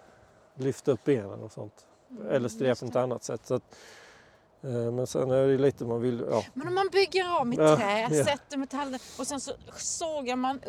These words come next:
Speaker 2: upp,
Speaker 1: Mm.
Speaker 2: så drar man upp metallen och så har man trä som
Speaker 1: Ja,
Speaker 2: man
Speaker 1: det
Speaker 2: trycker
Speaker 1: finns ju
Speaker 2: till.
Speaker 1: en metod faktiskt som vi har diskuterat, som är, men den är lite dyr och komplicerad. Det är som, som man använder bland annat i, på ett museum i Halle i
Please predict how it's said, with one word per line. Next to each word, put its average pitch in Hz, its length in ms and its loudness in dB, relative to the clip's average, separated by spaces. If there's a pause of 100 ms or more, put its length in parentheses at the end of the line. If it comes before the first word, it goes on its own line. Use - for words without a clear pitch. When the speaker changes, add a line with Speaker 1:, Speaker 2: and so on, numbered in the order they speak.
(120)
Speaker 2:
upp, - 320 -6
Speaker 1:
Mm. 147 380 2
Speaker 2:
så - 60 -4
drar 262 520 4
man 277 200 0
upp 277 280 -4
metallen 208 500 -4
och 208 80 -6
så 247 120 -6
har 302 140 -2
man 254 140 -2
trä 214 260 -8
som - 140 0
Speaker 1:
Ja, 151 60 12
Speaker 2:
man 160 80 12
Speaker 1:
det 180 60 6
Speaker 2:
trycker 208 160 4
Speaker 1:
finns 185 220 4
ju 196 80 6
Speaker 2:
till. 226 100 8
Speaker 1:
en 180 140 6
metod 156 640 2
faktiskt - 460 -2
som 131 100 0
vi 139 60 6
har 139 80 6
diskuterat, 127 720 4
som 143 180 0
är, 139 140 6
men 135 120 0
den 147 120 4
är 156 100 6
lite 156 280 6
dyr 131 300 6
och 120 160 -4
komplicerad. 123 520 -2
Det 139 80 2
är 147 240 6 (560)
som, 127 260 -6
som - 80 -14
man 135 120 0
använder 131 240 -2
bland 127 140 2
annat 127 220 -6
i, 143 120 -8
på - 120 -12
ett 117 60 -8
museum 120 480 -6
i 120 340 -4
Halle 120 380 0
i 127 40 -6